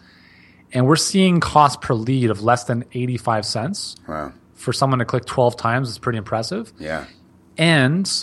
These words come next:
Speaker 1: um, we broke even R O I within the first two weeks of the campaign.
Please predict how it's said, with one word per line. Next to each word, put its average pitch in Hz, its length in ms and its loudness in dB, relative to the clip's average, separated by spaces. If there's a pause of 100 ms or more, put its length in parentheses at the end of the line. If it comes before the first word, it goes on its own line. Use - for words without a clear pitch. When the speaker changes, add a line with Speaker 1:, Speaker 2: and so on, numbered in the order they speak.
(220)
Speaker 1:
um, 117 500 2
we 139 120 2
broke 135 340 2
even 127 460 -2
R 127 220 4
O 113 120 4
I 113 440 2
within 117 280 -6
the 110 60 -6
first - 320 -6
two - 140 -6
weeks 113 180 -4
of 107 60 -10
the 98 60 -12
campaign. 101 580 -6